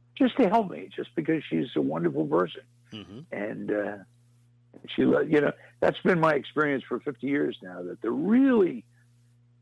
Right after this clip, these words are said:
Speaker 1: really extraordinary people are so generous and kind, <coughs> always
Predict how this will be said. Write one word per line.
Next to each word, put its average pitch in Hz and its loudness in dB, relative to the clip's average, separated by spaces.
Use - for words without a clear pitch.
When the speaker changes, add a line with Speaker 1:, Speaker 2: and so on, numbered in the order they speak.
Speaker 1:
really 214 0
extraordinary 147 0
people 98 -8
are - -8
so - -12
generous 120 -6
and 98 -16
kind, 107 -8
<coughs> - 2
always 143 2